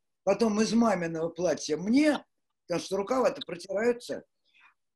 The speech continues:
а потом из моего платьица и сшили кукле. Поэтому это все, а перелицованное пальто. Сколько раз вы думаете, что пальто можно поносить с одной стороны,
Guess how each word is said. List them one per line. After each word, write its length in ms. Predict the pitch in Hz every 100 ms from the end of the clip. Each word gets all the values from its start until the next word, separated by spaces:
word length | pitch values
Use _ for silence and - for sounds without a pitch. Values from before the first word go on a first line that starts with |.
| _ -
а 100 | 185
потом 600 | 240 233 294 277 254 -
из 160 | 220 208
моего 360 | 240 240 254
платьица 540 | 240 254 247 202 - 190
и 20 |
сшили 500 | - 208 202 233 185
кукле. 580 | 175 262 285 - 107 - - _ _ _ _ _
Поэтому 420 | 214 226 240 226
это 280 | 247 269 269
все, 440 | - 330 311 - - - _ _ - -
а 80 | -
перелицованное 840 | 269 269 269 269 302 294 262 240
пальто. 680 | 208 208 190 - 175 165 -
Сколько 480 | - - 269 262 226
раз 320 | 240 247 - _ _
вы 120 | 190
думаете, 400 | 226 254 247 233
что 240 | 226 - 233 - -
пальто 280 | - 226 240
можно 300 | 233 190 214
поносить 480 | - 214 208 214 -
с 80 | 220
одной 300 | 202 226 262
стороны, 540 | - 175 147 143 -